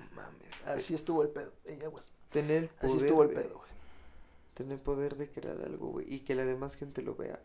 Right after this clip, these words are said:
Speaker 1: o lo sienta, o lo oiga.
Speaker 2: Ujú.
Speaker 1: Sí está cabrón, güey.
Speaker 2: Sí, güey.
Speaker 1: Güey.
Speaker 2: Está muy chingón el tema, güey. Y explica, o sea,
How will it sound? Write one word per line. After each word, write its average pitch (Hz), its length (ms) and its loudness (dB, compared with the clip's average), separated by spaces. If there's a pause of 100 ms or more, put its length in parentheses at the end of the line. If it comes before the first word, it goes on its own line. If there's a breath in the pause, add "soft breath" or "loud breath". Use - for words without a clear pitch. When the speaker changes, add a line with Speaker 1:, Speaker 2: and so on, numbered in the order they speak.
(140)
Speaker 1:
o 131 60 0
lo 113 120 0
sienta, 127 300 -4
o - 40 4
lo 107 160 2
oiga. 120 320 -2 (140)
Speaker 2:
Ujú. 151 400 0 (720)
Speaker 1:
Sí - 180 -8
está 120 240 -8
cabrón, - 540 -8
güey. - 160 -18 (220)
Speaker 2:
Sí, - 140 -12
güey. - 140 -16 (1200 soft breath)
Speaker 1:
Güey. 151 120 4
Speaker 2:
Está 147 40 8
muy 156 300 8
chingón 143 360 4
el 135 120 0
tema, 120 300 -4
güey. - 180 -14 (220)
Y 160 440 2
explica, 143 680 2
o 156 100 4
sea, 170 260 8